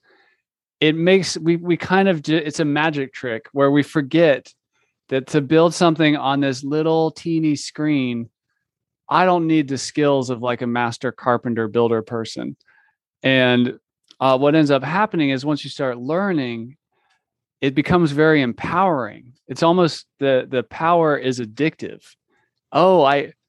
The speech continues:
'cause I remember the first time I put, like, a video on YouTube or I put my first WordPress site up,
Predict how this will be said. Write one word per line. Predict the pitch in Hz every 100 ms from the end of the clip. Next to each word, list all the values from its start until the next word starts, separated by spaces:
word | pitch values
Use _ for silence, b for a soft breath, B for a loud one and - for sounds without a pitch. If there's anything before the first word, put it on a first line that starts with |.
| _ -
'cause | 165
I | 214
remember | 269 254 196
the | 165
first | - 196 226
time | 208 185 170
I |
put, | 147 165
like, | 151 135 131
a | 135
video | 123 156 160 156
on | 135
YouTube | 135 139 - 139 135 131
or | 123
I | 117
put | 110 - 147
my | 135
first | - 156 143 147
WordPress | 147 139 143 123
site | - 127 117
up, | 117 120